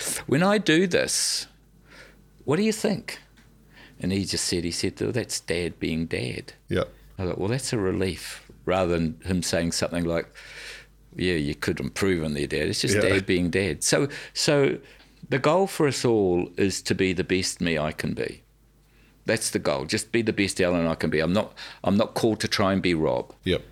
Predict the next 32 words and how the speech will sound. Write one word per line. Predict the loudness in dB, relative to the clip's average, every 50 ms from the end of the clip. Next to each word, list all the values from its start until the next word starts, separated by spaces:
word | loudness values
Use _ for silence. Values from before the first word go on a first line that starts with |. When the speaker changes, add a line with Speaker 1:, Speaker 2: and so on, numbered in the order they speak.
| -6 -4
Speaker 1:
I'm | -4 -4
called | -2 0 0 0 0 0
to | -4 -4
try | -4 -2 0 2 2
and | 2 2
be | 2 2 2
Alan. | 2 2 0 0 -2 -4 -6 -8 -12 -16 -18 -16 -8 -4
And | -2 0 2
whatever's | 2 2 2 2 2 2 0 2
getting | 2 2 2 4 2
in | 4 4
the | 4 4
way | 4 4 4 4
of | 4 4
that. | 4 2 2 0 -4 -12 -10 -4
See, | 0 0 0
God, | 2 2 2 2 2 0 -2 -8 -14 -16 -14 -8 -2
when, | 2 4 4 4 2 0 -4 -14 -14 -14 -12 -12 -12 -14 -14 -16 -18 -20 -20 -20 -20 -20 -20 -20 -20 -20 -20 -20 -20 -20 -20 -20 -16 -14 -8 -4
if | -4 -4 -2 0
God | 2 2 2 2 2
didn't | 0 0 0 0 -2 0
want | 0 0 0 0 -2
me, | -2 -2 0 0
I | 0
wouldn't | 0 -2 -2 -4 -4 -8 -8
exist. | -8 -6 -6 -6 -6 -6 -8 -10 -10 -12 -16 -20 _ _ _ _ -2
I | 0 0
really | 2 4 4 4 4 4 2
actually | 2 0 -2 -2
believe | 0 0 2 2 2 0 0
that's | 0 -2 -4 -4 -6
true. | -6 -2 -2 -2 -2 -4 -8